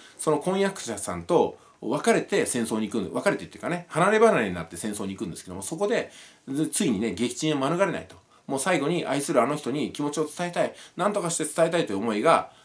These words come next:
ペンを走らせ、百分の一の可能性にかけてですね、百万分の一の可能性にかけて、その手紙を瓶に入れて、そのまんま太平洋に投げるわけですよ。それが何十年も経って、ぷかぷかと浮かびながら、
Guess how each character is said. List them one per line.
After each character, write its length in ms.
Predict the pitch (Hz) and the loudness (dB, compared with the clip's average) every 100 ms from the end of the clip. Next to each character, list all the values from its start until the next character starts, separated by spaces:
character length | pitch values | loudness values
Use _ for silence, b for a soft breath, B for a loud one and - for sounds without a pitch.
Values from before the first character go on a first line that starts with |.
| B | B
ペ 100 | 170 | 2
ン 120 | 147 | 2
を 60 | 95 | 0
走 200 | 98 101 | -4 -2
ら 100 | 101 | -2
せ、 360 | 185 131 - B B B | 2 0 -2 B B B
百 240 | - 160 190 | -4 -2 -2
分 140 | 208 | 0
の 80 | 202 | 0
一 120 | 196 | 2
の 120 | 175 | 0
可 100 | - | 0
能 120 | 98 95 | -4 -4
性 120 | 92 | -6
に 60 | |
か 100 | 87 | -6
け 80 | 90 | -8
て 60 | 85 | -10
で 60 | |
す 120 | - 120 | -8 -6
ね、 120 | 110 | -6
百 240 | - 135 | -6 -2
万 160 | 196 190 | 0 0
分 100 | 185 | -2
の 60 | |
一 120 | 175 170 | -2 -2
の 80 | |
可 120 | 113 82 | -4 -8
能 80 | |
性 100 | 82 | -12
に 80 | 76 | -12
か 80 | 87 | -12
け 80 | 85 | -10
て、 320 | 131 120 85 B | -2 -2 -2 B
そ 120 | - 202 | -4 0
の 100 | 208 | 0
手 100 | 208 | 0
紙 220 | 196 196 | 0 0
を 100 | 147 | 0
瓶 260 | 120 214 135 | 0 0 0
に 100 | 82 | -2
入 80 | |
れ 80 | 85 | -6
て、 220 | - - | 0 0
そ 140 | 85 160 | 0 -2
の 60 | |
ま 80 | 185 | -2
ん 100 | 185 | 0
ま 240 | 208 131 B B | 2 2 B B
太 240 | - 185 196 | 0 2 4
平 120 | 196 | 4
洋 120 | 127 | 2
に 120 | 80 | 2
投 120 | 98 147 | 0 2
げ 80 | |
る 60 | 226 | 0
わ 60 | - | -2
け 80 | |
で 60 | - | -8
す 100 | - | -16
よ。 80 | - - - _ B B B | -16 -20 -20 _ B B B
そ 160 | - 190 | -2 2
れ 80 | 202 | 6
が 320 | 233 139 85 110 | 6 6 4 2
何 200 | 147 165 | 4 4
十 140 | 175 | 2
年 160 | 135 90 | 0 -2
も 80 | |
経 100 | 82 | -6
っ 40 | 82 | -8
て、 340 | - 135 87 | 0 2 2
ぷ 80 | - | -2
か 120 | - | -4
ぷ 80 | - | -4
か 120 | - | -8
と 100 | 85 | -10
浮 60 | 92 | -6
か 120 | 147 | -2
び 100 | 165 | -2
な 100 | 190 | -2
が 100 | 170 | 2
ら、 280 | 202 131 - | 2 2 0